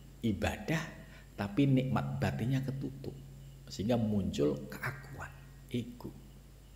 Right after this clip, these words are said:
gitu. Yang kedua, dikasih nikmat ibadah,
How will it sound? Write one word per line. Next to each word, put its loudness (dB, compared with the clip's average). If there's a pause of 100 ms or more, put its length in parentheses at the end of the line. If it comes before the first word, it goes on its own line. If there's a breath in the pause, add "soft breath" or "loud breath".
(400)
gitu. -10 (800 loud breath)
Yang 12 (140)
kedua, 12
dikasih 8
nikmat 6 (1040 loud breath)
ibadah, 6